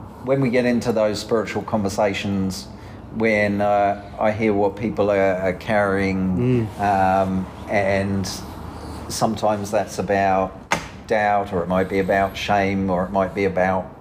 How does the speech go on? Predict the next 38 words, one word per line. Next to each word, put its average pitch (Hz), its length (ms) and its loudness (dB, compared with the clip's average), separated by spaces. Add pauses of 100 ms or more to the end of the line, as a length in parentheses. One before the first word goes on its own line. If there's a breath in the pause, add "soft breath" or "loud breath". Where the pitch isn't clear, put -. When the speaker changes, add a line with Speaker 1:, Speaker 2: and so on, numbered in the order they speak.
(420)
Speaker 1:
fear. 120 420 0 (560 loud breath)
Um, 98 560 0 (260)
and 104 640 0 (320)
you 104 120 -4
see 131 300 0
that 110 280 0
person 113 440 0
in, 98 460 0 (120)
in 92 500 -2 (120)
the - 80 -4
beauty, 123 360 2
no 113 160 2
matter 113 240 4
what 110 380 -2
they 123 160 2
are, 120 160 4
whether 107 420 4
I 92 40 2
was 95 340 -2 (260 loud breath)
sat 120 280 0
in 107 140 2
a 104 200 4 (160)
prison 123 320 0
cell 117 340 2
with 110 200 0
them 113 200 2
and 101 320 0
they 104 160 2
were 104 100 0
looking 107 320 -4
at 95 80 0
a, 95 260 2 (300 loud breath)
a, 98 400 2
a 110 60 2
life 107 260 2
sentence, 104 840 -2
or 95 520 0 (360 loud breath)
whether 101 600 2